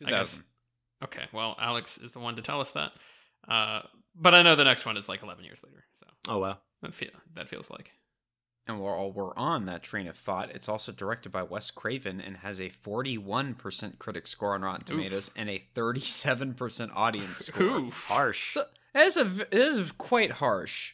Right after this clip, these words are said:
Speaker 2: And I know, like, the second one, I mean, the second one actually had a slightly higher,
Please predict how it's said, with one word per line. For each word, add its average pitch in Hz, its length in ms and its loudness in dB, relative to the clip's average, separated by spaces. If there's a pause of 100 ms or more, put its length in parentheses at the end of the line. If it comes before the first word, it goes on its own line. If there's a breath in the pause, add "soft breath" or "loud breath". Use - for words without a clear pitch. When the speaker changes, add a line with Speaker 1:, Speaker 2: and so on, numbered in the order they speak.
Speaker 2:
And 226 180 4
I 269 80 10
know, 254 460 6
like, 220 320 2
the 233 100 2
second 233 360 0
one, 220 440 -2 (720)
I 180 100 0
mean, 135 200 0
the 110 60 -4
second 147 240 -2
one 110 100 -2
actually 107 220 -2
had 101 120 2
a 95 60 -4
slightly 101 420 -6
higher, 95 360 -2